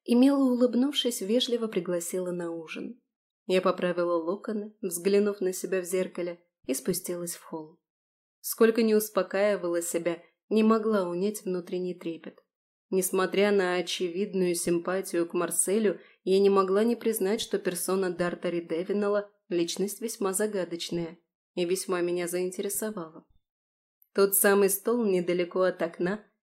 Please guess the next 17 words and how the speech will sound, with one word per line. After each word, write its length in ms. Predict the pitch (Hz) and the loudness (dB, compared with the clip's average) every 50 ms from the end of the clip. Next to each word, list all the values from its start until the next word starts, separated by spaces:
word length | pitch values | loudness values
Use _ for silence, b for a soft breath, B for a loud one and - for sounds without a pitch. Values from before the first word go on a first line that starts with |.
| _ _ | _ _
который 340 | - 226 220 220 269 262 269 | 0 0 2 2 4 4 4
ещё 240 | 262 254 - - 247 | 4 2 2 0 -2
в 80 | 247 - | -2 -2
полдень 520 | - - 262 269 254 214 208 220 220 208 | -2 0 2 2 2 0 0 0 0 2
был 200 | 185 185 180 185 | 0 0 -2 -2
заставлен 800 | 185 175 185 180 180 - - - 202 208 196 196 196 185 180 170 | -2 0 0 0 -2 -2 -2 0 0 0 0 0 -2 0 -2 -2
вазами 540 | 156 160 170 175 170 - 165 170 170 165 160 | -4 -4 -6 -4 -4 -4 -2 -2 -4 -4 -6
и 60 | 156 | -8
цветами, 720 | - - - 160 156 - - 165 190 214 226 214 220 - - _ _ _ _ _ | -8 -8 -8 -10 -12 -8 -6 -4 -2 -2 -2 -4 -6 -10 -18 _ _ _ _ _
теперь 280 | - - 220 214 226 220 | -8 -4 2 2 2 2
стоящими 720 | 220 - - - 202 208 202 202 202 - - 208 202 190 | 2 0 -2 0 0 0 0 0 -2 0 0 0 0 0
по 160 | 190 - 190 | 0 -2 -2
окнам, 640 | 185 185 185 185 180 - - 180 175 175 185 - _ _ _ | -2 -2 -2 -6 -8 -8 -8 -8 -8 -8 -10 -16 _ _ _
накрыт 460 | - 190 185 180 - 254 269 294 285 - | -2 0 0 0 0 -2 -2 -2 -2 -2
на 140 | 226 202 | -4 -4
три 200 | 202 - 190 190 | -4 -4 -6 -6
персоны. 680 | 190 - 190 175 175 - - - 170 165 160 160 185 | -4 -4 -6 -6 -6 -6 -6 -8 -10 -10 -12 -14 -16